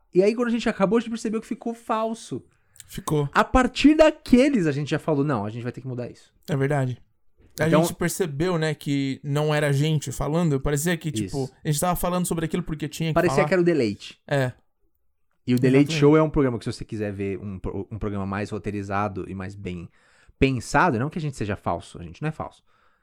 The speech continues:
Speaker 1: Eu não sou falso.
Speaker 2: <laughs>
Speaker 1: Né?
Speaker 2: Nossa, velho.
Speaker 1: É, tem o Deleite, você pode ir lá no Deleite e ver, porque ele ainda está no ar, mas tem muitos vídeos que a gente já fez que não estão mais no ar. Os Jogos
Speaker 2: É.
Speaker 1: Quase Mortais ainda tá, né?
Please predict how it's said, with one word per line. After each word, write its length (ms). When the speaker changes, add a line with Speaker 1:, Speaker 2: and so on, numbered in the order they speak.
Speaker 1:
Eu 40
não 60
sou 140
falso. 460
Speaker 2:
<laughs> 580
Speaker 1:
Né? 200
Speaker 2:
Nossa, 300
velho. 220
Speaker 1:
É, 760
tem 140
o 60
Deleite, 400
você 80
pode 200
ir 20
lá 100
no 80
Deleite 340
e 40
ver, 180
porque 120
ele 80
ainda 200
está 260
no 120
ar, 200
mas 180
tem 100
muitos 340
vídeos 300
que 80
a 40
gente 160
já 120
fez 160
que 100
não 160
estão 200
mais 160
no 140
ar. 140
Os 80
Jogos 240
Speaker 2:
É. 40
Speaker 1:
Quase 240
Mortais 360
ainda 220
tá, 220
né? 180